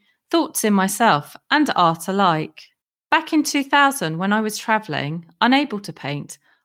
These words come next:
I was continuing to write and record my experiences, which were mainly responding to a couple of books I had read by Matthew Collings,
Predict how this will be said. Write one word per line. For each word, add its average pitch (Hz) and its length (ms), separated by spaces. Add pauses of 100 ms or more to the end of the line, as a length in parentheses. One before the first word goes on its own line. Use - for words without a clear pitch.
I 240 60
was 277 160
continuing 247 800
to 247 160
write 180 360
and 190 160
record 175 460
my 175 160
experiences, 156 1080 (320)
which - 220
were 262 120
mainly 254 540
responding 196 720
to 220 100
a 208 160
couple 240 240
of 269 140
books - 280
I 170 100
had 202 240
read 156 220
by 196 160
Matthew 170 440
Collings, 151 800